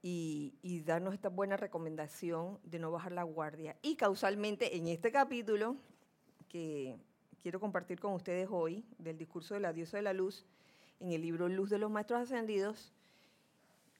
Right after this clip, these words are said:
hay como cinco menciones, cinco menciones acerca de no bajar la guardia. Por algo,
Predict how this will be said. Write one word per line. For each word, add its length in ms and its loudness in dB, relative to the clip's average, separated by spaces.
hay 180 4
como 560 6
cinco 760 6
menciones, 1200 2
cinco 400 2
menciones 1040 0
acerca 420 2
de 120 4
no 140 2
bajar 340 -2
la 100 0
guardia. 720 -4
Por 260 0
algo, 540 0